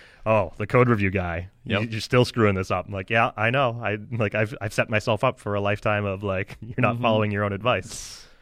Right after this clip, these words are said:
Speaker 1: 'Cause it's hard. Like, I, like, basically when I do a code review, I do, like, I type the command that I wanna type. And then before I hit commit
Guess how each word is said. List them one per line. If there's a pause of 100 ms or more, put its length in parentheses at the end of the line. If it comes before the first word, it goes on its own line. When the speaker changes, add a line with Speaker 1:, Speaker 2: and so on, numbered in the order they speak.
(200)
Speaker 1:
'Cause
it's
hard.
Like, (240)
I,
like, (240)
basically
when
I
do
a
code
review,
I
do,
like,
I
type
the
command
that
I
wanna
type.
And
then
before
I
hit
commit